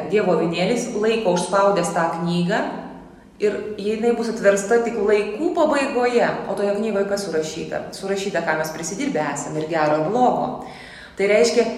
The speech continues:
iki pat paskutinės akimirkos yra galimybė apsisukti ir pasitaisyti. Tai kol avinėlis tą knygą užspaudęs laiko, viskas tvarkoj. Nu, tai čia gera žinia. Bet Beatui buvo svarbesnė kita žinia. Jo laikais avinėlis visada vaizduotas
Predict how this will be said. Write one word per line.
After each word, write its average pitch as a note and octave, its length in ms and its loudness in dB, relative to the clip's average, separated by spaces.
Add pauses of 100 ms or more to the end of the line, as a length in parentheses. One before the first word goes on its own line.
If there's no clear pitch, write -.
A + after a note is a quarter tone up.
(140)
iki D4+ 240 0
pat G4+ 180 2
paskutinės D4 640 0
akimirkos F#3+ 800 2
yra C4+ 240 4
galimybė G3+ 640 2 (280)
apsisukti A3 600 -2
ir C4 100 -2
pasitaisyti. G#3 840 -2 (180)
Tai F3+ 140 0
kol G3 180 4
avinėlis G#3+ 400 0
tą F3 160 2
knygą G3+ 240 0
užspaudęs D#3+ 560 0
laiko, G#3 320 -2
viskas - 300 -6
tvarkoj. G3 420 -4 (240)
Nu, F3 80 -12
tai B3 140 -6
čia C#4 160 -6 (100)
gera A#3+ 240 2
žinia. - 320 -4 (320)
Bet - 340 -4 (1000)
Beatui - 460 4
buvo C4 180 4
svarbesnė B3 600 2
kita A#3 260 2
žinia. - 380 -2 (180)
Jo A#3+ 160 2
laikais B3 480 0
avinėlis G3+ 480 0
visada G3 400 -2
vaizduotas G#3+ 560 2